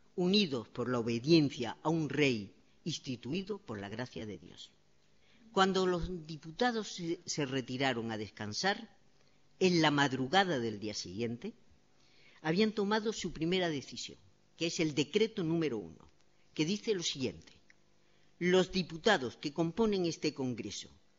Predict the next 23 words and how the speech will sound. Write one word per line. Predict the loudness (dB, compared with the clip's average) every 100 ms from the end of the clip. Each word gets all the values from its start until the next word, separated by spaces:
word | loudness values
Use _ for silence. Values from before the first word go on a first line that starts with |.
| _ _ -6
y | 4
que | 4
representan | 8 6 6 4 4 2 2 -2
a | 0
la | 2
nación | 0 -2 -4 -4
española | -4 -6 -2 2 2 2 -6 -20 _ _
se | 0 6 8
declaran | 6 6 4 4 -4 -8
legítimamente | 0 2 2 -2 0 2 2 2 -2 -4
constituidos | -6 -6 -8 -4 -4 -2 -4 -4
en | -4
Cortes | -4 -4 -6 -8
Generales | -4 -2 0 0 -4 -6
y | -8
Extraordinarias", | -6 -8 -6 -4 -2 -2 -2 -6 -10 _ _ _ -14
y | -10
añade, | -4 -2 -2 -4 -20 _
y | -6 -4
esto | -4
es | -10
lo | -10
importante, | -10 -14 -14 -14 -14 -20